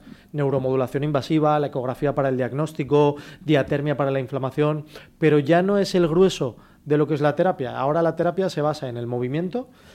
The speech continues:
en la terapia manual y un buen diagnóstico clínico, y como decimos, la tecnología para ayudar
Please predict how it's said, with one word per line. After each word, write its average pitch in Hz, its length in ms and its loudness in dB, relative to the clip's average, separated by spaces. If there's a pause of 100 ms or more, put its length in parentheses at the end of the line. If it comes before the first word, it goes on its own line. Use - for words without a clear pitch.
(140)
en 143 100 -4
la 131 120 0
terapia 127 260 -2
manual 139 420 0
y 127 40 -4
un 123 80 -6
buen 120 140 -4
diagnóstico 127 520 -6
clínico, 165 440 0 (340)
y 156 60 -4
como 185 160 0
decimos, 185 260 -2
la 170 120 0
tecnología 151 640 -2
para 165 380 2
ayudar 139 560 2